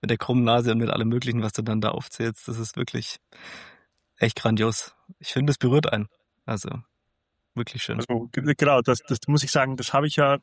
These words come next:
Speaker 2: ich glaube, in der Predigt-Tagesseite von einem klugen Mann, von Alex Brandl, der hat, äh, so ein
Speaker 1: <laughs>
Speaker 2: Gebet oder so eine Reflexion darüber geschrieben und das
Speaker 1: Ja.
Speaker 2: passt echt, ähm, großartig, weil es das so auf diese existenzielle Ebene bringt.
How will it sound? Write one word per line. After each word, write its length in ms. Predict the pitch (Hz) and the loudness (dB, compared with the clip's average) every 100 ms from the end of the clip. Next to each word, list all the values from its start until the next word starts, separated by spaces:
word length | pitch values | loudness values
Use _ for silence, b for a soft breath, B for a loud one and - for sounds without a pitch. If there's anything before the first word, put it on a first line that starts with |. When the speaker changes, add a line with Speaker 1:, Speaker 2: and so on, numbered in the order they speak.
| _ | _
Speaker 2:
ich 80 | - | -4
glaube, 160 | 135 | -2
in 60 | 131 | -2
der 60 | |
Predigt-Tagesseite 760 | - 139 147 - 127 135 143 135 | -2 -2 -2 0 -2 0 -4 -4
von 160 | - | -4
einem 120 | 127 120 | -6 0
klugen 280 | 202 196 | 2 2
Mann, 240 | 139 120 156 | 4 2 2
von 120 | 143 | -2
Alex 300 | 123 131 - | -2 -2 -6
Brandl, 440 | - 123 139 113 | -2 0 2 0
der 140 | 98 110 | 0 0
hat, 240 | 113 - - | 0 -2 -4
äh, 220 | 120 107 | -2 0
so 80 | 117 | 0
ein 340 | 110 107 113 - | -2 -4 -10 -10
Speaker 1:
<laughs> 40 | |
Speaker 2:
Gebet 460 | 123 123 131 143 120 | -2 2 2 2 -2
oder 100 | 113 | -4
so 100 | 117 | -4
eine 200 | 107 107 | -4 0
Reflexion 540 | 120 123 - 135 143 | -2 -2 0 0 2
darüber 240 | 135 131 127 | 0 0 -2
geschrieben 400 | 117 - 127 120 | -2 -4 -4 -2
und 180 | 110 - B B B _ | -4 -6 B B B _
das 100 | - | -6
Speaker 1:
Ja. 60 | - | 2
Speaker 2:
passt 260 | 131 - | 0 0
echt, 420 | 214 143 - - 262 | -4 -6 -6 -14 0
ähm, 560 | 120 110 107 110 160 165 | 2 4 2 -4 -8 -8
großartig, 600 | - 170 156 123 - 143 | 4 4 6 2 0 0
weil 80 | 120 | 2
es 120 | 117 | 0
das 140 | - | -4
so 140 | - 135 | -2 2
auf 160 | 131 | 2
diese 420 | - 127 120 117 110 b b b b | 0 0 4 4 0 b b b b
existenzielle 580 | 139 - 160 147 156 160 | -4 2 2 4 4 6
Ebene 380 | 135 151 127 104 | 4 4 2 0
bringt. 440 | 107 117 110 - | -2 -2 -2 -8